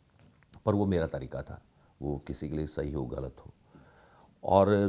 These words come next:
जहाँ तक बात है कि आप किसी, किसी फिल्मी फैमिली से हैं, आप उस परिवार से हैं, तो वो हर जगह होता है।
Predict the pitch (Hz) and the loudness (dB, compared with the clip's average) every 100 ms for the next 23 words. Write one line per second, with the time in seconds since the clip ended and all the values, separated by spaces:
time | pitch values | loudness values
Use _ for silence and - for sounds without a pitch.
0 | 90 - 90 92 95 87 90 - 95 85 | -2 0 0 2 2 4 4 0 -4 -4
1 | 80 76 78 73 - 69 62 - 69 73 | -4 -4 -4 -4 -6 -6 -6 -10 -8 -8
2 | 69 - - - - - _ 76 - 76 | -8 -12 -20 -18 -18 -20 _ -12 -8 -6
3 | 73 67 67 - 78 80 73 69 69 67 | -4 -4 -6 -6 -4 -4 -6 -6 -6 -6
4 | 69 - 69 67 62 58 - - - 69 | -8 -10 -10 -8 -8 -8 -12 -8 -2 0
5 | 67 71 - - 76 76 117 110 85 73 | 0 -2 -6 -10 -8 -4 0 4 4 2
6 | 67 65 62 57 64 | -4 -6 -8 -8 -8